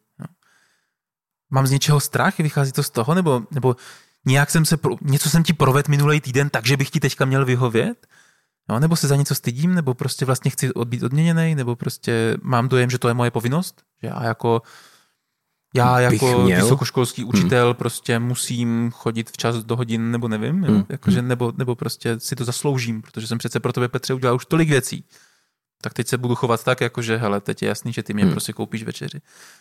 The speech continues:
Speaker 1: No, tak, eh, tak tenhle ten směr, jako podívat se na to, odkud vychází to moje,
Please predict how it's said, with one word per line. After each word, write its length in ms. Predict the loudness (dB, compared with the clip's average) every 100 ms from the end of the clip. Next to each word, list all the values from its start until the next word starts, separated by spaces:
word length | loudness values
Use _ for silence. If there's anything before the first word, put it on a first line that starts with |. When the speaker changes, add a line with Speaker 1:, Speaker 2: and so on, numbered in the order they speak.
| _ _ -12
Speaker 1:
No, 120 | -8
tak, 240 | -8 -2
eh, 240 | 0 0 -4 _ _ _ -4
tak 140 | -2
tenhle 220 | 2 2
ten 140 | 4 2
směr, 280 | 2 2 2
jako 180 | 0
podívat 340 | -4 0 0 2
se 100 | 0
na 60 |
to, 120 | 0 -2
odkud 220 | -2 0
vychází 400 | 0 0 -2 -2
to 140 | -4
moje, 540 | -4 -2 -4 -6 -10